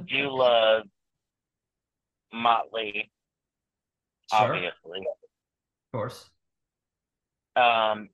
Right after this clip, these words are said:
Speaker 1: and I do love Alice, um, just not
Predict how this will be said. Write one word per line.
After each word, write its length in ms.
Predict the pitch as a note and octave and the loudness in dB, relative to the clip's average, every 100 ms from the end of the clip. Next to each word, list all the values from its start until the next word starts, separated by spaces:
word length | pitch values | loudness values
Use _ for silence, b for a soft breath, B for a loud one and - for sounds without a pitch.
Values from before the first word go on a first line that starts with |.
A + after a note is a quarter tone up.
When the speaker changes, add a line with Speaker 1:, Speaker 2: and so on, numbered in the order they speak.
| _ | _
Speaker 1:
and 1300 | B2 A#2+ A#2 A#2 A#2 A2+ A2 A2 A2 G#2+ G#2+ G#2+ G#2 - - | -6 -2 -2 -2 -4 -4 -4 -4 -4 -4 -4 -6 -10 -14 -6
I 420 | A2 G#2+ G#2 G2+ _ - | -2 0 -2 -6 _ -12
do 160 | B2 B2 | -10 -8
love 760 | A2+ A2+ A2 G#2+ G#2 G#2 G2+ - _ _ _ _ _ _ _ _ _ _ _ _ _ _ _ _ _ _ _ _ _ _ - | -2 2 4 4 2 0 -2 -8 _ _ _ _ _ _ _ _ _ _ _ _ _ _ _ _ _ _ _ _ _ _ -2
Alice, 520 | F3+ G3+ D#3 C3 B2+ _ _ _ - | 4 6 6 2 -2 _ _ _ 0
um, 520 | C3 B2+ C3+ A#2 G2 _ | 4 6 4 0 -10 _
just 180 | - F#3+ _ _ _ _ _ _ _ _ _ _ _ _ _ _ _ _ _ _ _ _ - | -14 -14 _ _ _ _ _ _ _ _ _ _ _ _ _ _ _ _ _ _ _ _ -12
not 340 | C#3 D#3+ D3+ | 0 2 2